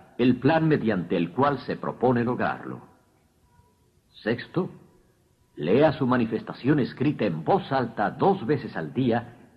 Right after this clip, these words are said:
una vez en el momento justo antes de acostarse por la noche y una vez al levantarse por la mañana. Mientras lee, véase, siéntase y créase ya en posesión del dinero o de lo que constituya su objetivo.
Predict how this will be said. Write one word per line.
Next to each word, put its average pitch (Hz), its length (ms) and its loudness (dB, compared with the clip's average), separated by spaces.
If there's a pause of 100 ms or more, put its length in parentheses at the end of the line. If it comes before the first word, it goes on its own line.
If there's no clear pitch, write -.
(140)
una 220 220 6
vez 143 220 4
en 98 80 0
el 95 100 2
momento 110 440 -2
justo - 480 -4
antes 92 320 -4
de 80 60 -4
acostarse 101 640 -4
por - 160 -12
la 64 80 -8
noche 143 380 -2 (580)
y 98 80 0
una 156 180 6
vez 143 300 2
al 135 80 0
levantarse 92 600 -2
por 98 160 -8
la 107 120 -2
mañana. 117 460 -2 (920)
Mientras 73 440 -6
lee, 147 420 2 (420)
véase, - 640 -6 (520)
siéntase 139 680 -2 (300)
y 151 160 2
créase 175 600 2
ya 160 220 2
en 131 180 0
posesión 117 560 -2
del 98 180 0
dinero 127 480 0 (320)
o 165 160 4
de 143 100 6
lo 131 140 2
que 113 120 2
constituya 120 680 -2
su 143 120 -2
objetivo. 127 640 -4